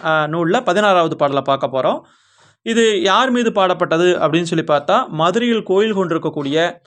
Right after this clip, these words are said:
சிவபெருமான் மீது பாடப்பட்ட ஒரு நூல். ஆ, சிவனுடைய சிறப்புகள், பெருமைகள், திருவிளையாடல்கள் இதையெல்லாம் கொண்டதாக இந்த நூல் அமைஞ்சிருக்கு. கலம்பகம் அப்படின்னா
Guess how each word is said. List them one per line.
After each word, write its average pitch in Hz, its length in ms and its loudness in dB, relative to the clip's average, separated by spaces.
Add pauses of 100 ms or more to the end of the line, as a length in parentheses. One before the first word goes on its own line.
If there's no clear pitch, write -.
(320)
சிவபெருமான் 240 680 2
மீது 160 280 0
பாடப்பட்ட 147 760 0 (140)
ஒரு 151 240 -6
நூல். 143 260 -4 (440)
ஆ, 160 80 -4
சிவனுடைய 160 560 0
சிறப்புகள், 151 560 -4
பெருமைகள், 151 640 -2 (460)
திருவிளையாடல்கள் 156 800 2 (200)
இதையெல்லாம் 190 640 0 (140)
கொண்டதாக 156 480 0 (420)
இந்த 143 480 -2
நூல் 165 180 -4
அமைஞ்சிருக்கு. 139 580 -4 (600)
கலம்பகம் 233 560 -2
அப்படின்னா 170 600 0